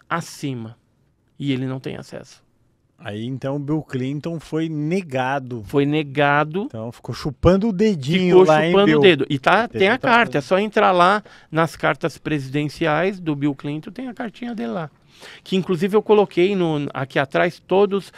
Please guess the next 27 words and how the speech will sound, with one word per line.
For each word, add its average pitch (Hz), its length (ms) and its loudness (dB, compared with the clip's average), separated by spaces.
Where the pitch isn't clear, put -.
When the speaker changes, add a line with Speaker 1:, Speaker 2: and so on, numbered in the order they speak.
Speaker 1:
os 131 200 -4
documentos, 156 960 0
os 131 180 -2
exames 143 680 0
que 135 100 -8
foram 143 320 -2
feitos 139 440 -8
das 135 220 -2
criaturas, 160 760 0
inclusive 160 520 -4
a 170 60 -2
carta 160 340 -4
do 156 120 -4
Bill 151 220 -2
Clinton 143 520 -10
tá 147 100 -6
aqui - 240 -8
também, 151 440 -8
pra - 160 -8
quem 139 240 -8
quiser 139 560 -6
ver. 120 320 -8
Speaker 2:
Então 123 320 -6
nós 131 160 -2
temos 135 300 -4
uma 139 180 -4
criatura 143 960 -4